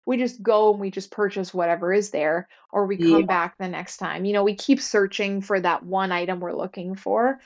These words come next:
Speaker 1: But here it was like, it was a community thing. And you could, you could vote from anywhere. You don't have to live here to vote, right? You were
Speaker 2: Mm-hmm.
Speaker 1: voting on social media.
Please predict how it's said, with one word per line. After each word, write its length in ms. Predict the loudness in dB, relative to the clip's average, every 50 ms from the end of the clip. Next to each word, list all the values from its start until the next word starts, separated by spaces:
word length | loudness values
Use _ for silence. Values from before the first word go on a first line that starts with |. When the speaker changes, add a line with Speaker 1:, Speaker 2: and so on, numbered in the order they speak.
| _ _ _ _ _ _ _ _ _ _ _ _ _
Speaker 1:
But 200 | 0 0 0 -2
here 400 | -6 -10 -6 -2 2 2 2 2 2
it 40 | 0
was 140 | -2 -2 -2
like, 180 | -2 -2 -2 -2
it 40 |
was 140 | -4 -2 -2
a 60 | -2
community 680 | -4 -6 -10 -10 -8 -4 -4 -2 -2 0 0 -2 -2 -2 -6 _
thing. 380 | -2 -2 -2 -2 -6 -12 -18 -20 _ _ _ _ _ _ _ -6
And 160 | -6 -2 0
you 100 | -2 -2
could, 240 | 0 -2 -4 -6 -6 _ -4
you 120 | -4 -2
could 200 | 0 -2 -2 2
vote 240 | 2 2 2 2 0
from 140 | -4 -4 -2
anywhere. 440 | -2 -2 -2 -2 -2 -2 -4 -4
You 160 | -2 -2 -2 0
don't 180 | 0 0 0
have 140 | 0 -2 -2
to 80 | -4 -4
live 260 | -2 -2 -2 -4 -4
here 200 | -4 -4 -4 -4
to 140 | -4 -8 -8
vote, 400 | -6 -2 0 0 0 -2 -4 -10 _ _ _ -2
right? 280 | 0 2 2 0 0 -2
You 100 | -2 0
were 60 | 0 2
Speaker 2:
Mm-hmm. 40 | 4
Speaker 1:
voting 360 | 4 4 4 2 0 -2 -2
on 140 | -4 -4 -4
social 420 | -4 -2 -2 -2 -2 -4 -6 -6 -2
media. 600 | -2 -2 0 0 0 0 0 0 -2 -4 -8